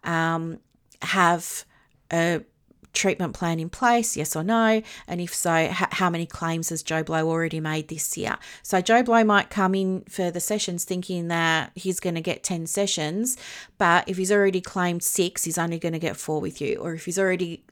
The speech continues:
had three with a psychologist, didn't like that psychologist, now he's coming to you, he's only got seven left, right? You need to know that. Um, and it also means too, just an aside, I would recommend you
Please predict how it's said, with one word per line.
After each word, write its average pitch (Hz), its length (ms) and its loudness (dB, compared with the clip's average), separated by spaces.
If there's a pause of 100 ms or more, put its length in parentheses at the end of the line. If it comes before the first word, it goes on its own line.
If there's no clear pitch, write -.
had 180 260 0
three 180 420 0
with 175 200 0
a 160 160 0
psychologist, 165 720 -4
didn't 135 220 -6
like 160 200 -4
that - 140 -2
psychologist, 160 680 -6
now 156 80 -4
he's 156 120 -6
coming 160 220 -8
to - 160 -4
you, 180 180 2 (280)
he's 165 140 -4
only 165 160 0
got 170 140 -2
seven 165 320 -2
left, - 480 -4 (360)
right? 175 320 2
You 196 220 2
need 202 220 0
to - 140 0
know 180 340 2
that. - 580 0 (880)
Um, 180 280 2 (380)
and 208 260 6
it 196 160 4
also 208 400 4
means 165 440 0
too, 214 520 0
just 190 260 -4
an 170 80 -4
aside, 160 560 0 (640)
I 180 120 8
would 185 160 6
recommend 190 840 2
you 175 220 0